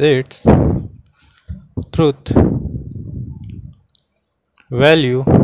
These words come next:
is true" है तो टी, ओके।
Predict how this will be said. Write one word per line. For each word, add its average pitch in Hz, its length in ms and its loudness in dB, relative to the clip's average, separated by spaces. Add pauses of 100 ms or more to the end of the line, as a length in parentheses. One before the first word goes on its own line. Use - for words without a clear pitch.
(800)
is 196 160 -4 (2250)
true" 123 160 -4
है 123 80 -4
तो 165 180 -6 (640)
टी, 120 80 -8 (920)
ओके। 156 200 -8